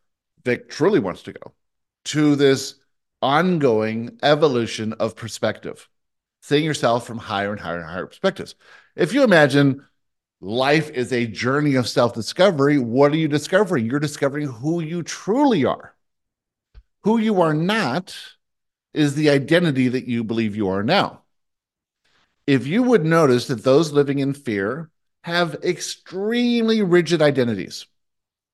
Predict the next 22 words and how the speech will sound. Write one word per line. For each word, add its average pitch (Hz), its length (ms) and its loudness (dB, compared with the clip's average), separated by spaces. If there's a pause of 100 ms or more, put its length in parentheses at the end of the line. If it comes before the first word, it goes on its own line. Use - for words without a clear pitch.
(200)
They 147 140 4
are 147 120 4
locked 196 640 -2
in, 127 420 -4 (480)
and 127 180 -2
that 143 340 2 (100)
is 139 260 -2 (180)
highly 143 360 2
limiting. 127 380 -2 (840)
A 127 440 2 (140)
person 196 280 -2
living 160 200 0
in 139 60 0
the 127 60 0
lower 151 200 4
densities 127 560 0
in 165 220 0
fear 113 680 -2
will 143 340 4
have 139 640 -2 (500)
a 127 460 0
highly 139 720 0